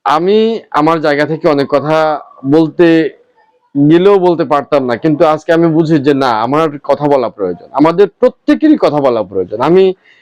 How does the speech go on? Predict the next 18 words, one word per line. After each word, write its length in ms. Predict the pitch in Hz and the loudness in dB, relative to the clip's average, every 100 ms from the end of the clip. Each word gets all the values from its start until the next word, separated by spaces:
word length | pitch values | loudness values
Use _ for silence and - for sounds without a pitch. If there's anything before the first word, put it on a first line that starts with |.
| _ - | _ -4
বিএনপি 420 | 139 180 170 175 | 0 2 0 -2
করি 360 | 156 170 165 180 | 0 2 2 2
কিংবা 220 | 156 147 139 | 0 2 2
বিএনপির, 560 | 143 151 147 147 147 | 0 0 0 0 -2
আহ, 580 | 127 - 131 139 139 135 | -2 -6 0 2 2 0
নেতৃত্বস্থানীয় 1200 | 139 143 - 160 170 - 196 175 - 180 180 180 | -2 -6 -8 -4 -4 0 0 0 -2 -2 0 0
ব্যক্তি 340 | 170 165 - 170 | 2 0 0 0
হিসেবে 440 | 165 156 175 165 | 0 0 0 0
কিংবা 420 | 151 151 143 135 | 0 0 2 0
সাবেক 420 | 127 156 160 170 - 175 151 | -2 -4 -2 -2 -2 -2 0
জাতীয়তাবাদী 540 | 143 156 147 147 147 | 0 0 0 0 -2
ছাত্র 300 | 135 151 165 | -4 -4 0
দলের 300 | 160 160 165 147 _ - - _ 139 | 0 2 0 -2 _ -20 -20 _ 0
নেতা 220 | 160 202 | 0 0
হিসেবে 420 | 190 147 143 123 | -2 -2 -2 0
আমি 320 | 123 147 151 151 _ _ | 0 0 -2 -4 _ _
কথা 260 | - 180 185 | -4 -2 0
বলতে, 640 | 180 180 156 185 185 185 | 2 0 2 2 4 0